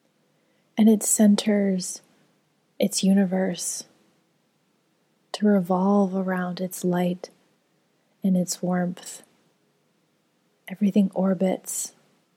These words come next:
around its light and its warmth, and so can you be.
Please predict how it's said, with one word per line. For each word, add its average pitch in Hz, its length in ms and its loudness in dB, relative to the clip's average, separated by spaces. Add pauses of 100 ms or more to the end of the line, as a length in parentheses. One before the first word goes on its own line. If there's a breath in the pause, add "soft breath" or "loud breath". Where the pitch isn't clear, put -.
(1400)
around 180 360 0
its 180 280 -8
light 180 320 0 (120)
and 175 140 -4
its 185 220 -6
warmth, 190 400 -2
and 202 500 2 (280)
so 196 520 -2
can 190 220 -2
you 202 160 2
be. 165 340 -6